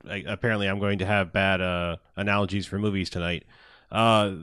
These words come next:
if the first one was Crank in that, like, "Oh, this is an interesting concept, this is wacky, okay, that, that was fine, and not my favorite, but it's, uh, enjoyable." The second one is Crank two, where it's like,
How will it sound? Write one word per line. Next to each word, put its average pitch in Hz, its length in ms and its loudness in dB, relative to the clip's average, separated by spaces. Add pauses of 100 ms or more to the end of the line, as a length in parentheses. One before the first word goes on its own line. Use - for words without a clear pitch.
(120)
if - 220 -2
the 127 120 0
first 180 320 4
one 180 160 6
was 135 140 4
Crank - 680 0
in 113 180 -2
that, 110 200 2
like, 113 240 -2
"Oh, 214 220 6
this 202 160 2
is 196 140 -2
an 151 80 4
interesting 120 480 -2
concept, 117 440 0
this 147 220 -2
is 131 60 -6
wacky, 113 420 0
okay, 120 440 2 (100)
that, 120 320 2
that 117 280 -2
was 123 200 0
fine, 107 420 0
and 98 260 -4 (200)
not 190 120 6
my 139 120 4
favorite, 139 400 4
but 131 120 4
it's, 135 140 0
uh, 123 60 0 (260)
enjoyable." 113 460 2
The 107 180 -4
second 196 320 2
one 180 100 6
is 135 80 0
Crank 143 360 2
two, 101 320 0
where 101 180 -2
it's 104 140 -4
like, 110 260 0